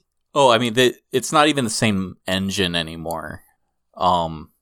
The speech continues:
in fact, that's actually one of the problems is on vanilla, I think they're using certain elements from the current engine because they couldn't replicate the original.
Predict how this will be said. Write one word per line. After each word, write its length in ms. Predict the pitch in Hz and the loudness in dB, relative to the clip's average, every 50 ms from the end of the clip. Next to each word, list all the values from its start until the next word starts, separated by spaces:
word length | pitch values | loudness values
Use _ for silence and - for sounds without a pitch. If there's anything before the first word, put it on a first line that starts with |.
| _ _ _ _ - | _ _ _ _ -10
in 80 | 101 101 | -8 2
fact, 240 | - 123 110 - | 4 4 4 6
that's 180 | - 113 110 - | 4 0 2 4
actually 280 | 123 113 - - - 107 | 2 2 2 0 -4 -2
one 160 | 98 98 98 | -2 -2 -2
of 60 | 95 | -2
the 60 | 87 - | -4 -6
problems 500 | - - 92 92 120 117 104 95 87 82 | -2 2 4 4 4 2 0 -6 -6 -8
is 220 | 87 82 80 - - _ | -8 -8 -8 -10 -10 _
on 240 | 98 95 90 90 85 | -2 -2 -2 -2 -4
vanilla, 680 | 85 87 85 87 92 101 107 104 101 98 92 90 85 - | -6 -6 -4 -2 0 0 2 2 2 2 2 0 0 -2
I 80 | - 90 | -4 -4
think 320 | - - 113 113 110 113 | -2 -2 -2 -2 -2 -2
they're 100 | 123 113 | -2 -2
using 600 | 104 95 92 98 107 107 101 - 107 101 98 92 90 | -2 -2 -2 -2 -2 -2 -2 -4 -6 -6 -6 -8 -6
certain 460 | - - - 101 92 90 90 98 - | -6 -4 -2 -2 -2 -2 -4 -6 -6
elements 460 | - 90 98 98 95 92 90 87 - | -4 -2 -2 -2 -2 -4 -6 -8 -8
from 140 | - 95 87 | -8 -8 -8
the 100 | 80 80 | -8 -10
current 360 | - - - 90 90 95 - | -10 -6 -6 -4 -4 -4 -6
engine 420 | 98 101 104 98 - 113 104 104 | -8 -8 -8 -8 -6 -8 -8 -8
because 280 | 107 104 - - 95 - | -10 -8 -6 -6 -6 -4
they 80 | - - | -6 -6
couldn't 280 | - - 104 90 90 | -4 -4 -4 -4 -4
replicate 600 | 85 82 87 90 87 - 90 87 - 98 87 - - | -4 -2 -2 -2 -2 -2 -6 -6 -4 -6 -6 -4 -4
the 80 | 82 | -6
original. 640 | 76 73 78 78 76 - 98 92 92 95 101 104 _ | -6 -4 -4 -6 -4 -4 -4 -4 -2 -4 -4 -8 _